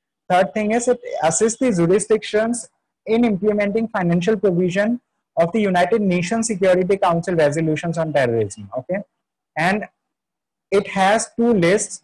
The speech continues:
Okay, it issues two lists. One of the list is commonly known as blacklist. Officially, it is known as high risk jurisdiction subjected to a call for action. Second list is known as grey list,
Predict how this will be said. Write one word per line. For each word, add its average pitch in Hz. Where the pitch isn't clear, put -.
Okay, 180
it 202
issues 202
two 220
lists. 208
One 175
of 185
the 196
list 185
is 202
commonly 180
known 175
as 170
blacklist. 165
Officially, 196
it 190
is 190
known 170
as 208
high 170
risk 190
jurisdiction 170
subjected 160
to 233
a 196
call 185
for 196
action. 123
Second 233
list 214
is 202
known 185
as 202
grey 165
list, 202